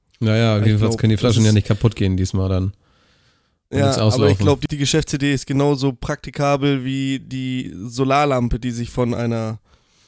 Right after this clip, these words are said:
Speaker 2: Nicht-Solarlampe hat aufladen lassen.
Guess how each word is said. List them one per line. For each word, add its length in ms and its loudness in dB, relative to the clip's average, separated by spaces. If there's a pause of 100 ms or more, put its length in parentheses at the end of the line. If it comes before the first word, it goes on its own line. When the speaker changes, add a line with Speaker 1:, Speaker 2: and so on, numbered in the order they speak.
(140)
Speaker 2:
Nicht-Solarlampe 1080 -4 (120)
hat 180 -10
aufladen 420 -10
lassen. 300 -14